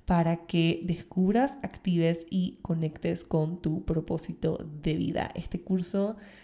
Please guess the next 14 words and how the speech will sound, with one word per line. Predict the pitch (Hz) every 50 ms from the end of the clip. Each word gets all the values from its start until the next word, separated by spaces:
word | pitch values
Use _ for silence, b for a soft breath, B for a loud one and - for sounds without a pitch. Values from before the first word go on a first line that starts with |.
| B B B B B _ -
es | 190 185 180 175 175 - - - - _ _
literalmente | - 175 175 175 202 196 - 180 170 165 165 165 170 170 175 175 - - 175 175 - - - - - _ _ -
demasiado | 175 165 160 202 202 208 208 202 - 214 208 226
transformador | 240 240 202 185 - - 165 165 165 156 151 160 175 175 175
porque | - 220 185 175
hacemos | 170 - 170 165 165 180 180
desde | 175 160 - 170 165 - - -
constelaciones | - 175 165 170 - 170 170 165 165 - 170 180 185 -
familiares | 185 175 156 156 175 175 165 160 160 170 - - - 165 - - -
hasta | 165 - - 180
sesiones | 175 - 175 - 175 165 170 170 180
de | 175 175
coaching. | 175 - 202 202 196 185 - - 190 180 175 175 175 175 B B B B B B B B B B
Entonces, | - 202 202 208 220 214 233 277 302 311 294 -